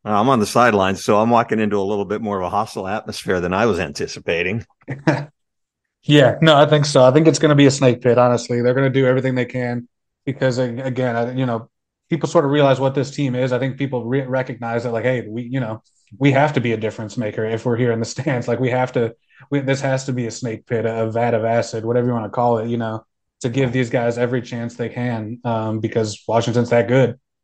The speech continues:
Speaker 2: They're, they're, they're legit, and I think everybody realizes that now. I've been saying it for nine months <laughs> now,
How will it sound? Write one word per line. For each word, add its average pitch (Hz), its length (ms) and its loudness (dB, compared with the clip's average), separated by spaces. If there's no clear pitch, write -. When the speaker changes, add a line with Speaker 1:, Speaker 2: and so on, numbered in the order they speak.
Speaker 2:
They're, 110 200 -4
they're, 113 180 0
they're 117 200 0
legit, 113 360 -2
and 110 100 -8
I 107 60 -8
think 120 180 -6
everybody 117 300 -2
realizes 110 420 -2
that 110 160 -4
now. 110 180 -4
I've 123 200 0
been 143 140 0
saying 139 240 0
it 139 240 0
for 123 280 -4
nine 127 240 -2
months 151 280 -2
<laughs> - 0 -
now, 175 340 2